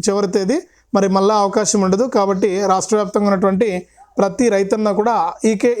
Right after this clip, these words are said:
ఈ క్రాప్ అనేది కంప్లీట్ చేసేయండి. మరి ఈ క్రాప్ అయిపోయిన తర్వాత రైతులు మళ్ళీ ఒక మూడు పనులు చెక్ చేసుకోవాలి. అందులో ప్రధానమైనవి ఇవి కూడా. ఇవి మూడు కనుక లేకపోతే కూడా మీకు డబ్బులు అయితే రావు. ఈ నెల ముప్పై లోపే చేసుకోండి ఈ మూడు పనులు కూడా. మరి మీరు సెకండ్గా చెక్ చేయాల్సింది ఏంటంటే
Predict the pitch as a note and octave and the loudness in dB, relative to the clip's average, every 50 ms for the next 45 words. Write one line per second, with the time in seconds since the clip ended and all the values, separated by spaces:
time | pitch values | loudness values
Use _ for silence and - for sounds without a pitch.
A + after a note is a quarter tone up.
0 | G#3 A3 G#3+ - A#3 A3 - - G3+ G3+ G#3 A3 A3+ G#3 F#3 F3+ G#3 G3 E3 - | -2 -2 0 0 -2 0 0 0 0 0 0 0 0 -2 0 0 -2 -2 -2 -2
1 | F#3 D#3 - - E3+ D3+ D3+ C#3+ D3+ - - _ _ _ _ _ - G3 F#3 F#3 | -2 -2 0 0 0 0 0 0 -2 -4 -6 _ _ _ _ _ -2 0 0 0
2 | E3+ F3 G3 G#3 G3+ B3+ B3 A#3+ A#3 - B3 A3 G3+ A#3 A3 G#3+ F#3+ G#3+ G#3 G#3 | 0 2 0 2 2 0 -2 -2 -2 -2 -2 -2 0 -2 -2 -2 -2 0 0 0
3 | G3+ G3+ G3+ A#3+ A3+ G3+ F#3+ F#3 F#3+ G3 G#3 G3 A#3+ A3+ A3+ G#3+ G3 F#3+ G3+ G#3+ | -2 0 0 0 0 0 0 0 0 0 0 0 0 -2 0 0 0 0 0 0
4 | A3+ A3 G#3 G3+ G3 G3 - G3 G3+ G#3 A3 A3 G3 G#3+ G#3 G#3+ A3+ - G#3 F#3 | 0 0 0 -2 -2 -4 -4 -2 0 0 0 0 0 -2 -2 0 -2 -2 -2 -4
5 | - - A3 G3+ - - - A#3+ F3+ E3 D3+ D#3 - - - - - _ - G3 | -2 -4 -2 -2 -2 -2 -2 -2 -2 0 -2 -4 -6 -10 -20 -20 -20 _ 0 0
6 | G#3 G#3 A#3 A3 G#3+ A3 A3+ F#3+ F#3+ A3 A#3 B3 A#3+ A#3 A3+ G#3+ A3 G#3+ G#3 G3+ | 2 2 0 -2 -2 -2 -2 0 0 0 0 0 0 0 0 2 2 2 2 0
7 | G3+ G3 A3+ G3+ G3+ G3 G3+ G#3+ G#3 G3 - G#3 G3+ G#3 A3+ A#3 A#3 A#3 A#3 A#3 | 0 0 -2 -2 0 0 0 -2 0 0 0 2 2 2 2 2 0 0 -2 0
8 | G#3+ A3 G#3 G3+ G3 A3 G3 A#3 G#3 F3+ G3+ F#3+ G#3 A#3 B3+ G#3+ F#3+ F#3+ - _ | 0 0 0 0 -2 -2 -2 -2 -2 -2 0 0 2 2 2 0 -2 -4 -6 _
9 | _ _ _ _ _ G#3 G3+ G3+ G#3 F#3+ F#3+ F#3+ G#3 G#3+ G3+ F#3+ G#3 G3 F#3+ F#3+ | _ _ _ _ _ -2 0 2 0 0 0 0 0 0 0 0 0 0 2 0
10 | G#3 B3+ A#3+ G#3 G3+ G#3 G#3+ G3+ G3 F#3+ - A#3+ A#3 A#3+ A#3 A3 A#3 G#3+ - G#3 | 0 0 2 2 2 2 2 0 0 0 0 -2 -2 -2 -2 -2 -2 -2 0 -2
11 | G3 - - - A3 G3+ G3+ F#3+ F#3 F#3+ F#3+ F#3+ F3+ G3+ G3 F#3+ F3 F3+ F#3+ G#3+ | -2 -2 -2 -2 0 0 0 0 2 2 0 0 0 0 0 0 0 2 2 0
12 | C#4+ D#4+ - _ _ _ _ _ _ - G#3+ G#3+ A3 A3 A3 G#3+ G#3+ G#3 G3 F#3 | 0 -2 -6 _ _ _ _ _ _ 0 0 2 2 0 2 2 2 2 0 0
13 | E3+ - G#3+ G3 A#3 B3 B3+ B3 A#3+ B3 A3+ - A3+ F3 - A#3 A3 G#3+ F#3+ - | 0 0 -2 0 0 -2 0 0 0 0 0 -2 -4 -2 -2 -2 -2 0 -2 0
14 | A3 G#3 G3+ G3 G3 G3 G3 G3 B3 | 0 2 2 2 2 2 2 2 0